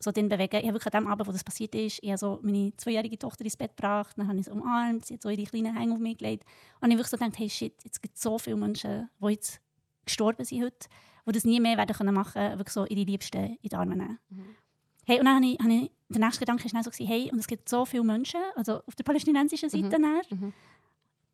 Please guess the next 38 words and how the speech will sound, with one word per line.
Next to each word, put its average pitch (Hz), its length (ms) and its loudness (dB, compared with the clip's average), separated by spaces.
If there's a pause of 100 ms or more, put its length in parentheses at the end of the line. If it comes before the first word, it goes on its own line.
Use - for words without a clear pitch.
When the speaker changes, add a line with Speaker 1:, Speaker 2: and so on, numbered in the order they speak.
(120)
Speaker 1:
wo 180 100 2
Speaker 2:
Wo 277 60 12
das 277 160 10
schon 277 80 8
Speaker 1:
genau 311 340 10
Speaker 2:
lange 381 100 4
Speaker 1:
das - 160 -2
Gleiche 349 440 2 (160)
durchgemacht 320 580 0
haben, 381 320 -2
seit 277 240 -8
eigentlich 277 240 0
Jahrzehnten 247 640 -2
Speaker 2:
Mhm. 339 80 4
Speaker 1:
oder - 140 -2
immer 277 140 2
noch 294 80 2
durchmachen. 294 580 -2 (540)
Und 233 140 4 (220)
ich 285 120 8
has, 349 300 4
also, 262 140 4
und 240 180 6
ich, 277 140 2
ich 254 80 8
würde 247 120 2
sagen, 262 260 2
interessiere 254 420 2
mich 285 100 6
eigentlich 262 220 0
für 269 80 -6
diesen 254 120 0
Konflikt, 269 280 -2
aber 214 120 -2
ich 240 140 2
has 226 160 0
nicht 233 80 6
mitbekommen. 262 640 0